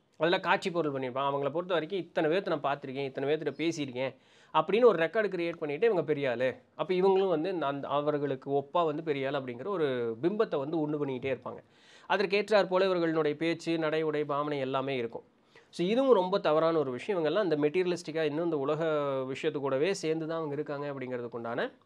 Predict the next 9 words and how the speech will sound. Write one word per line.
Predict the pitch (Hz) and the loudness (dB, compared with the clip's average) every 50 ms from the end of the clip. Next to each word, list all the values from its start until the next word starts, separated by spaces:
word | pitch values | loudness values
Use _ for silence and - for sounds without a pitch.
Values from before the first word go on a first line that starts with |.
| _ _ _ _ - | _ _ _ _ 0
ஒரு | 165 165 170 165 156 151 139 135 135 | 2 4 4 6 6 6 4 4 2
எடுத்துக்காட்டு | 135 165 185 190 185 165 156 143 127 135 | 2 2 2 2 0 0 0 0 2 0
தான் | 147 143 127 | 0 0 0
இது | 113 113 | 0 -2
எல்லாமே. | 113 113 113 113 113 117 - - _ _ _ _ - - - _ _ | -2 -4 -4 -6 -6 -8 -10 -14 _ _ _ _ -20 -20 -20 _ _
நாலாவது | - 196 240 269 269 240 220 185 180 | 0 2 4 4 4 4 4 4 2
பார்த்தீங்க | 175 170 180 180 | 0 0 0 0
அப்படின்னு | 180 175 165 156 147 143 | 0 0 2 2 0 0
சொன்னா, | 139 - 120 151 185 160 123 117 131 160 | -2 -4 -4 -2 -2 0 0 0 -2 -4